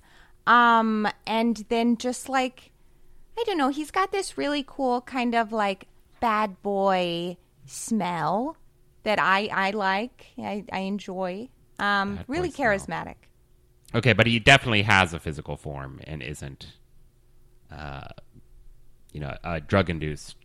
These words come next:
Speaker 2: dream.
Speaker 1: You know, something that I really started to think about after I got my chakras aligned and started studying to become a certified Reiki practitioner is that, um, are any of us real? You know, what is reality?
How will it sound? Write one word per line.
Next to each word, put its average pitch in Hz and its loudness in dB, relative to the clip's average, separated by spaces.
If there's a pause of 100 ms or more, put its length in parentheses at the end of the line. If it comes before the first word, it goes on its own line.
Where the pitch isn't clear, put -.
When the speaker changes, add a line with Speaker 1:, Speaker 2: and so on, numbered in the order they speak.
(280)
Speaker 2:
dream. 69 -8 (1080)
Speaker 1:
You 247 -2
know, 247 2
something 381 -2
that 320 0
I 226 2
really 254 -2 (160)
started 240 -2
to 247 -6
think 320 -10
about 233 0
after 202 0
I 208 0
got 202 2
my 202 0
chakras 226 -4
aligned 240 0
and 190 -4
started 196 -2
studying 220 -4
to 208 -6
become 190 -6
a 175 -4
certified 190 -6
Reiki 226 -8
practitioner 147 -10
is 160 -10
that, 170 -2
um, 202 -4 (500)
are 226 -14
any 254 -2
of 285 -4
us 302 -6
real? 233 -4
You 214 -6
know, 180 -2
what 190 0
is 165 -6
reality? 151 -12